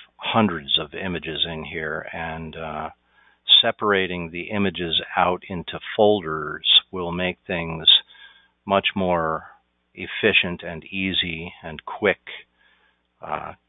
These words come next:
to reference the images later. So this is a great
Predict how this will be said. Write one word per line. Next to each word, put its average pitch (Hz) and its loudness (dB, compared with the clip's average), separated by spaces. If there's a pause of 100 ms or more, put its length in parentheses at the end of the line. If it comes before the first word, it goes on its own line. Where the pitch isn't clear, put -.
to 82 -6 (280)
reference 90 0 (120)
the 87 -12
images 82 -2
later. 87 -6 (320)
So 80 -6 (480)
this - 0
is 78 -6
a 76 -10
great 85 -10